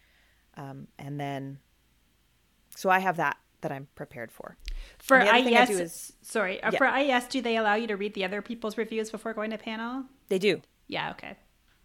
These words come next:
Speaker 1: They do. And they actually explicitly say, um,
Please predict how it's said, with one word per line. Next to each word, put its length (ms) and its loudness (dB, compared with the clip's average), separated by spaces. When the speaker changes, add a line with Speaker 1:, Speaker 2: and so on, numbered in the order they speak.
Speaker 1:
They 100 -2
do. 240 -2
And 120 -2
they 100 6
actually 320 6
explicitly 580 -2
say, 460 0
um, 400 -4